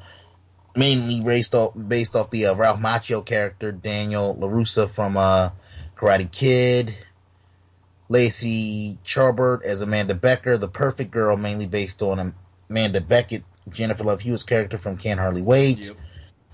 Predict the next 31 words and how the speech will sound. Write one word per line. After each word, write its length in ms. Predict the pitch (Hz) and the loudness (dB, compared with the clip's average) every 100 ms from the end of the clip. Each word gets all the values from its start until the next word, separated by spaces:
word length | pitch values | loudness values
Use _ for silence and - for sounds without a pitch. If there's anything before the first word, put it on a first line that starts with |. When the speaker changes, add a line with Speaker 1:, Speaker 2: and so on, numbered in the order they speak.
| - - _ | -20 -20 _
Speaker 1:
Uh, 240 | 98 95 | 4 4
let's 200 | 92 92 | 4 2
see 240 | - 95 90 | 0 -2 -4
here. 520 | 92 92 87 85 80 98 | -2 2 4 4 2 4
Riley 340 | 123 170 185 | 4 6 2
Smith 360 | - 147 143 110 | 0 -2 -4 -4
as 200 | 101 95 | -6 0
Les, 280 | 113 101 | 2 0
the 120 | - 95 | -4 -6
beautiful 400 | 113 160 147 127 | -4 -2 0 2
weirdo, 380 | 131 120 87 | 4 4 2
mainly 320 | 90 104 107 95 | 0 -2 -4 -2
based 340 | 104 101 - | -2 -4 -2
off 240 | 101 98 | -2 0
of 240 | 98 85 98 | -2 -4 -6
Ricky 300 | 101 98 90 - | -8 -8 -10 -2
Fitz. 400 | 139 123 - - - - - - _ - | 0 0 -2 -8 -10 -20 -20 -20 _ 2
That's, 300 | 107 92 - | 2 2 2
uh, 200 | 101 104 | 4 4
Wes 160 | 107 101 | 0 -2
Bentley's 440 | 101 113 101 110 - | -2 -4 -2 -8 -2
character 360 | 113 104 107 | 0 0 -4
from 400 | 95 107 98 95 - 80 | -6 -6 -4 -6 -10 -6
American 340 | 98 92 95 | -4 -2 -4
Beauty. 640 | 98 127 127 123 120 120 - _ _ _ _ _ _ _ _ _ | 0 2 4 4 2 -2 -6 _ _ _ _ _ _ _ _ _
And, 400 | 175 170 160 147 | 2 4 4 4
uh, 160 | 135 123 | 6 6
let's 180 | 113 - | 4 -2
see 240 | - 95 | -4 -6
here. 340 | 85 87 85 82 | -4 -2 0 -2
Du-du-du-du-du-du-du-du-du-du-du. 2250 | 85 82 73 82 82 80 64 78 78 - - 71 - - - - - - - - - - | -6 -12 -12 -12 -12 -12 -12 -14 -14 -14 -14 -16 -16 -14 -12 -12 -14 -14 -14 -12 -10 -10